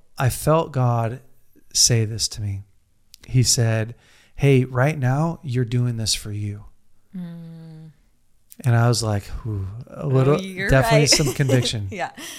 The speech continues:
Speaker 1: some conviction, some healthy guilt. And I was like,
Speaker 2: Mm-hmm.
Speaker 1: "Oh, that's right." And he said, "I want you to, I want you to speak to change people's lives."
Speaker 2: Wow.
Speaker 1: So here's what I started to do. I actually found this, this tool. If I find compassion
Speaker 2: Yeah.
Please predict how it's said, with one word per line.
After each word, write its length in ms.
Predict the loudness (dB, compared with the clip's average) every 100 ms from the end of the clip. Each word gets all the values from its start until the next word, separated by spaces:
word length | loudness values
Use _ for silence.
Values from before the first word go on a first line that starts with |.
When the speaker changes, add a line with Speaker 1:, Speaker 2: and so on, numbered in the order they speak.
| -14 -4
Speaker 1:
some 180 | 0
conviction, 540 | 2 4 4 2 -2 -2
some 160 | -2
healthy 300 | 0 -2 -4
guilt. 320 | -4 -4 -4 -8 -10
And 100 | -6
I 40 |
was 120 | -4 -4
like, 80 |
Speaker 2:
Mm-hmm. 100 | -4 -4 -4 -4
Speaker 1:
"Oh, 40 |
that's 220 | -6 -4
right." 140 | -4 -6 _ _ _ _ _
And 0 |
he 80 | 0
said, 180 | 0 2
"I 160 | 4 6
want 340 | 6 4 0
you 520 | 0 2 2 2 0 -6 -20 _ _ _ -2
to, 360 | 2 2 2 -4 _ _
I 180 | 2 4
want 240 | 6 4 2
you 100 | 2
to 80 |
speak 440 | 2 2 0 -2 -6
to 100 | -4
change 340 | -2 -2 -4
people's 220 | -6 -4 -4
lives." 340 | -6 -6 -14 -20 _
Speaker 2:
Wow. 200 | -18 -18 -20 _ _ _ _
Speaker 1:
So 180 | 0 2
here's 260 | 4 2 2
what 80 | 2
I 20 |
started 360 | 2 0 -2 0
to 60 | 0
do. 80 | -2 -6 -4
I 60 | -2
actually 340 | 0 0 0
found 240 | 0 0
this, 140 | 0 -2 _
this 240 | -6 -2 0
tool. 360 | 2 2 0 -12 _ _ _
If 180 | 0 0 2
I 180 | 0
find 300 | 0 0 -2
compassion 720 | -4 -2 -2 -2 -4 -4 -6 -12 _ _ _ -18
Speaker 2:
Yeah. 300 | -14 -14